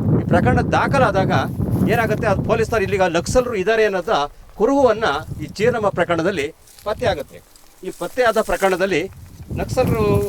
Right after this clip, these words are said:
ಇದು ಇದ್ದಾರೆ ಅನ್ನೋದ್ ಬಗ್ಗೆ ಫಸ್ಟ್ ಮಾಹಿತಿನೇ ಚೀರಮ್ಮ ಪ್ರಕರಣ. ಆಮೇಲೆ ನಂತರ ಪೊಲೀಸ್ನವರು ಅಲರ್ಟ್ ಆಗ್ತಾರೆ. ಈ ಭಾಗದ ಗಿರಿಜನರು ಎಲ್ಲೋ ಕುದುರೆಮುಖ ನ್ಯಾಷನಲ್ ಪಾರ್ಕ್ ವ್ಯಾಪ್ತಿಯ ಇದರಲ್ಲಿ ಆ ನಕ್ಸಲರಿಗೆ ಎಲ್ಲೋ ಬೆಂಬಲ ವ್ಯಕ್ತಪಡಿಸ್ತಾರೋ ತಪ್ಪೇರೆ ಪ್ರೋತ್ಸಾಹ ಕೊಡ್ತಾರೋ ಎಂಬ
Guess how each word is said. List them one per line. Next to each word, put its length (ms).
ಇದು 120
ಇದ್ದಾರೆ 240
ಅನ್ನೋದ್ 200
ಬಗ್ಗೆ 180
ಫಸ್ಟ್ 260
ಮಾಹಿತಿನೇ 420
ಚೀರಮ್ಮ 300
ಪ್ರಕರಣ. 280
ಆಮೇಲೆ 260
ನಂತರ 220
ಪೊಲೀಸ್ನವರು 460
ಅಲರ್ಟ್ 300
ಆಗ್ತಾರೆ. 300
ಈ 20
ಭಾಗದ 220
ಗಿರಿಜನರು 480
ಎಲ್ಲೋ 220
ಕುದುರೆಮುಖ 340
ನ್ಯಾಷನಲ್ 360
ಪಾರ್ಕ್ 300
ವ್ಯಾಪ್ತಿಯ 320
ಇದರಲ್ಲಿ 320
ಆ 140
ನಕ್ಸಲರಿಗೆ 540
ಎಲ್ಲೋ 120
ಬೆಂಬಲ 300
ವ್ಯಕ್ತಪಡಿಸ್ತಾರೋ 640
ತಪ್ಪೇರೆ 280
ಪ್ರೋತ್ಸಾಹ 340
ಕೊಡ್ತಾರೋ 340
ಎಂಬ 80